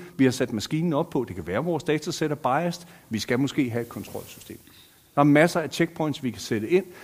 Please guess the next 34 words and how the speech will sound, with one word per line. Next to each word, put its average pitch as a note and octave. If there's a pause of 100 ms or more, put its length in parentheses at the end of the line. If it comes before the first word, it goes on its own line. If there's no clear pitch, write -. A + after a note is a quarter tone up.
(140)
Men C3+
husk G#3
nu, F3
der C#3+
er B2+
forskel F#3+
på -
algoritmer. A#2 (260)
Dem D3
bruger B2+
I C3+
hver B2
eneste C3
dag. G#2 (440)
Hele D#3
jeres, A#2+
alle D#3+
jeres C3+
smartphones, C3
alt F3
hvad D3+
vi, B2 (320)
G D3+
P -
S'er D#3
og B2+
så B2+
videre, C3
er -
jo B2+
bygget C#3
op F3
om B2 (120)
klare B2